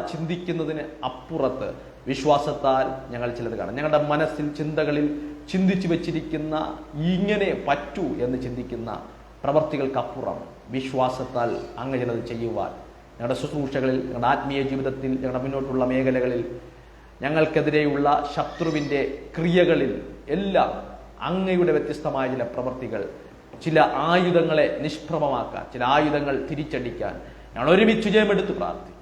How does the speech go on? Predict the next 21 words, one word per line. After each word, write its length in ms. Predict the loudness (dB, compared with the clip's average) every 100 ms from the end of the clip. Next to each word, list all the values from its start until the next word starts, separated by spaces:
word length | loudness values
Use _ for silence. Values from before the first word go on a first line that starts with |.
| -20 -20 -20 -14 -2
ഹല്ലേലൂയ. 680 | 2 4 4 2 -2 0 -2 -2 -6 -4
ദൈവിക 260 | -2 0 0 0
സംരക്ഷണം 420 | -2 -2 -4 -12 -14 -18 -12 -2
കൃപയും 300 | 2 4 4
ഞങ്ങളുടെ 220 | 2 2
മേൽ 100 | 0 -4
പകരണം. 180 | -8 -8
പുതിയ 160 | -2 0 4
പ്രാർത്ഥനാ 340 | 4 4 0 0
നിയോഗങ്ങളും 420 | 0 0 0 -2 -4
വിശ്വാസവും 600 | -2 0 0 -2 -6 -6 -10 -16 -20 -20 -18 -10
ഞങ്ങളുടെ 220 | -4 -4
മേൽ 100 | -4 -8
പകരണം. 340 | -8 -10 -12 -18 -20 -10 0
പ്രാർത്ഥന 300 | 0 0 -4
കേട്ടിരിക്കായി 520 | -4 -4 -6 -4 -4 -4
സ്തോത്രം. 360 | -6 -6 -6 -10 -12 -20 -20 -20 -12 0
യേശു 400 | 4 6 6 2 -4
ക്രിസ്തുവിൻ്റെ 440 | -8 -8 -6 -4 -2
നാമത്തിൽ 500 | -2 -2 -4 -8 -10 -10 -12 -10 -6
തന്നെ 300 | -6 -6